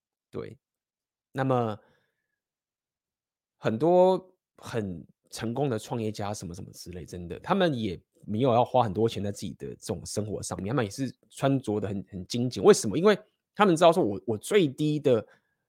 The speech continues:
生活需求跟生活标准，就是这样子而已，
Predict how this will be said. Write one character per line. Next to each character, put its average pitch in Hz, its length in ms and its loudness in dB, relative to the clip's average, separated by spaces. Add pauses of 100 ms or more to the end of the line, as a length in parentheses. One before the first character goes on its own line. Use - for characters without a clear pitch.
(300)
生 170 200 6
活 135 120 6
需 131 200 0
求 117 160 0
跟 127 160 0
生 131 140 0
活 110 80 0
标 101 220 0
准， - 200 -8 (120)
就 233 160 10
是 214 120 6
这 190 140 6
样 180 220 10
子 139 180 -2
而 131 160 6
已， 117 260 0